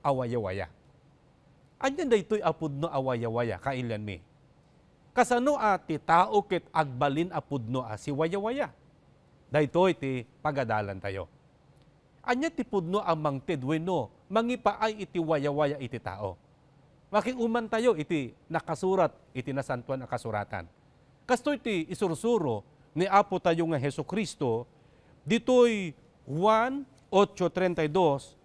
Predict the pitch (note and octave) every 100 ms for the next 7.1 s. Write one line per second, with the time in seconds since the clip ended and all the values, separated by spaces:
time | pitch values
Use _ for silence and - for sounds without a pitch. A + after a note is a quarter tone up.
0 | _ _ - E3+ - F3 E3 D3 C3 B2
1 | A2 G#2 G#2 F#2+ D#2+ - - _ _ _
2 | _ _ _ _ _ _ _ _ _ _
3 | _ _ - _ _ _ _ A3 A3 -
4 | F#3+ A#3 B3 B3 A3+ B3+ D#4+ D4 A#3 F#3
5 | E3+ G#3 G#3 F#3 E3+ C#3 C#3 D#3+ - _
6 | _ _ _ _ _ _ _ _ _ -
7 | G3